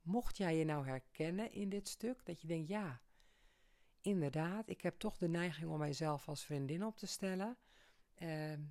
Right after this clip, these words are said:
en het zou goed zijn als ik mezelf misschien af en toe ook wat vaker als rolmodel neerzet, als expert of als mentor. Als je dat herkent en je hebt die behoefte,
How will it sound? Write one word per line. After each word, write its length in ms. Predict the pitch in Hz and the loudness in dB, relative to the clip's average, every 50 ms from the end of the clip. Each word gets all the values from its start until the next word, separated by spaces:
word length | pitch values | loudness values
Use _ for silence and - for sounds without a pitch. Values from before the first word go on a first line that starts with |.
| - _ _ _ - _ - _ | -10 _ _ _ -20 _ -20 _
en 160 | - 196 185 | -6 -2 -2
het 160 | 175 165 - - | -2 -2 -2 0
zou 160 | 165 160 143 | 0 0 4
goed 260 | - - 202 - - | 6 6 6 6 6
zijn 200 | - 170 156 - | 2 2 0 0
als 200 | - 160 147 165 | -2 -4 -4 -4
ik 80 | 160 160 | -4 -2
mezelf 380 | 160 156 139 160 160 156 147 | -2 -4 -2 0 -2 -2 -2
misschien 380 | 151 156 - - - 160 160 156 | -2 -4 -6 -4 -4 -4 -4 -4
af 160 | 151 143 - | -8 -8 -10
en 80 | 160 - | -12 -8
toe 200 | - 165 160 156 | -4 -4 -2 -2
ook 100 | 151 151 | -4 -4
wat 160 | 160 151 - | -8 -10 -8
vaker 380 | - 170 151 147 151 - - | -6 -6 -6 -6 -6 -8 -6
als 140 | 156 151 151 | -8 -6 -4
rolmodel 600 | 185 190 208 214 208 202 202 196 180 190 190 190 185 | -2 -2 -2 0 0 0 -2 -2 -2 -2 -2 -2 -2
neerzet, 640 | 180 180 180 180 175 - - 180 180 180 - - - - - - - - - - - - - - | -2 -2 -2 -4 -4 -6 -8 -8 -8 -8 -12 -16 -20 -20 -20 -20 -20 -20 -20 -20 -20 -20 -20 -20
als 200 | - - 143 156 | -12 -6 -4 -4
expert 760 | - - - - - - - - 196 196 196 196 202 202 202 196 - - _ - _ _ _ _ - | -2 -2 -2 -2 -2 -4 2 4 4 4 6 4 2 2 0 -4 -8 -20 _ -20 _ _ _ _ -6
of 160 | - 160 151 | -6 -2 0
als 180 | 160 143 135 135 | 0 -2 0 0
mentor. 600 | 180 185 202 208 202 - 214 214 240 269 320 320 - - - - - - - - _ - - - - _ - - - _ - - - - - - - - - - | 0 0 2 2 0 0 0 0 0 0 -2 -4 -8 -18 -20 -20 -20 -20 -20 -20 _ -20 -20 -20 -20 _ -20 -20 -20 _ -20 -20 -20 -20 -20 -20 -20 -20 -20 -12
Als 220 | - 165 160 - | -8 -6 -6 -4
je 60 | - 190 | -2 -2
dat 160 | 196 180 - | -2 -2 -2
herkent 420 | 180 160 - - 196 202 196 175 | -4 -4 -2 0 2 2 2 2
en 60 | 165 | 2
je 60 | 156 156 | 0 0
hebt 120 | 156 143 | 0 0
die 100 | 151 147 | 0 -2
behoefte, 640 | 131 147 156 180 208 214 - - - 220 226 247 | -2 -2 -4 -4 -4 -6 -8 -10 -10 -10 -10 -10